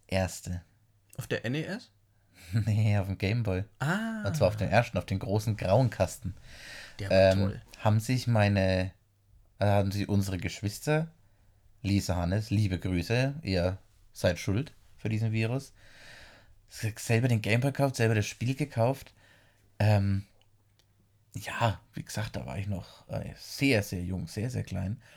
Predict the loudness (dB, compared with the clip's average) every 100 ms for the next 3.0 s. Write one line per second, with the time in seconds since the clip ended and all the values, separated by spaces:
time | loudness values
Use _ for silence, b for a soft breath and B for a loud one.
0 | B B B B -12 -10 -8 -10 -4 -2
1 | 0 -2 -2 -6 -4 -2 -2 -2 -2 0
2 | 0 0 -2 -2 -2 -2 -6 -6 -8